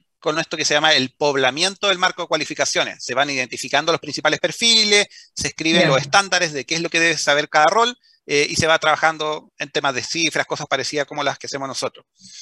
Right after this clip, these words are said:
Speaker 1: Entonces, no te puedo contestar porque eso es más bien, eh, en general lo, lo están viendo otros sectores. A nosotros algunas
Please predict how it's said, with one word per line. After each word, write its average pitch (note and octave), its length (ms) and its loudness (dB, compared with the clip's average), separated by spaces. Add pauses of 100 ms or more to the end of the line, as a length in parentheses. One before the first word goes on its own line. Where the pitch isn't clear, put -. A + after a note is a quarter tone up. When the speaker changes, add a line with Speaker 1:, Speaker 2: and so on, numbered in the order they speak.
(380)
Speaker 1:
Entonces, E3+ 580 0
no D#3+ 160 0
te F3 120 -2
puedo G3 220 2
contestar G#3 380 0
porque F#3+ 160 -6
eso G3 160 0
es E3+ 80 0
más D#3+ 160 0
bien, F3+ 180 0 (180)
eh, C#3+ 360 -2
en C3+ 80 -12
general D3 260 2
lo, D3+ 140 -4
lo C#3+ 100 -4
están D#3 220 0
viendo D#3+ 300 -4
otros F3+ 280 0
sectores. G3+ 480 2 (400)
A C#3+ 80 -4
nosotros G3 380 -4
algunas G3 840 0